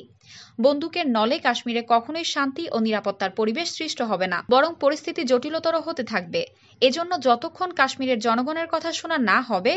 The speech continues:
তাদের সাথে সরাসরি কথা বলা না হবে, ততক্ষণ এ সমস্যা রক্ত ঝরাতে থাকবে। অন্যায়ভাবে কাশ্মীরের জনগণ ও সেনা জওয়ান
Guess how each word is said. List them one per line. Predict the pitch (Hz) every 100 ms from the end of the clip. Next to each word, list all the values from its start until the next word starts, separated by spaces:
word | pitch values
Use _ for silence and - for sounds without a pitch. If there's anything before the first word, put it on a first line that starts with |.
| - - -
তাদের | 254 311 -
সাথে | 349 339
সরাসরি | 311 277 285 320 320
কথা | 269 269
বলা | 285 294 269 220
না | 247 220
হবে, | 185 277 392 - - _
ততক্ষণ | 277 285 339 - 381 -
এ | 214 -
সমস্যা | 226 254 -
রক্ত | 330 277 - 285
ঝরাতে | 262 208 190
থাকবে। | 214 196 175 170 - - - -
অন্যায়ভাবে | 262 294 339 320 320 339
কাশ্মীরের | 254 - 254 226 214
জনগণ | 220 214 233 339 -
ও | 220 -
সেনা | 302 311
জওয়ান | 311 320 330